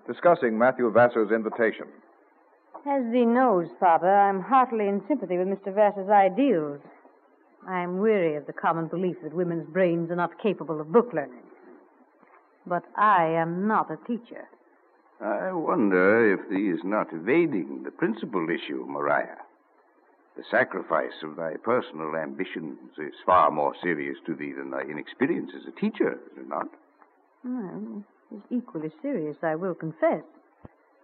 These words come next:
Speaker 2: My life is so well established. The greater part of my time is my own, for study and observation.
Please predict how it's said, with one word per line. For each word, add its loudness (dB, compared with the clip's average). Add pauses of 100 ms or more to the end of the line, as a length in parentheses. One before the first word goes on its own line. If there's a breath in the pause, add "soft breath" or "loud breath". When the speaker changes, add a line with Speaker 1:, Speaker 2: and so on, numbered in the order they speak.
(400)
Speaker 2:
My -6
life 0
is -4 (100)
so -4
well 0
established. -10 (880)
The -20
greater -4
part 2
of -8
my 2
time 2
is -2
my 0
own, 2 (460)
for -6
study 2
and 0
observation. 0